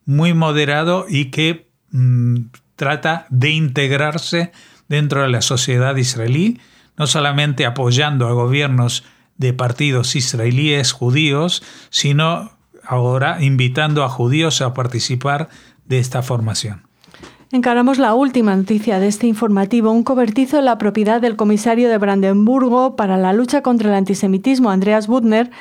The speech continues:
Speaker 2: fue incendiado en un presunto ataque incendiario el domingo antes del amanecer,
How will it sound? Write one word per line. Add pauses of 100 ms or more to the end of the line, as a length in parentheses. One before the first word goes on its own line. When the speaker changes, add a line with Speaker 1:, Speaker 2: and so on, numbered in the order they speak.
(360)
Speaker 2:
fue
incendiado
en
un
presunto
ataque
incendiario
el
domingo
antes
del
amanecer,